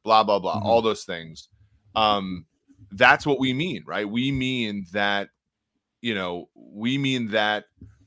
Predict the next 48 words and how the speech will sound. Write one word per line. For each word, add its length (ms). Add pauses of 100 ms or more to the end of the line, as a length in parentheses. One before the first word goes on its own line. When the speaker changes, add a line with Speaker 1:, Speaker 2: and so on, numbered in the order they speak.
(100)
Speaker 1:
um, 520 (520)
you 80
know, 100
when 320
getting 400
one 180
wide 200
receiver 480
is 160
great, 380
getting 220
two 160
wide 200
receivers 420
is 80
gonna 200
make 220
you 120
an 80
elite 220
offense. 520 (100)
And, 400 (600)
you 100
know, 320
Waddle, 720 (340)
there 200
were 120
times 380
today 220
where 120
I'm 100
like, 200
"Waddle 300
is 120
the 140
number 240
one 180
receiver 380
on 100
this 120
team." 200
And 100
then 60
there 100
were 80
other 180
times, 320
obviously, 600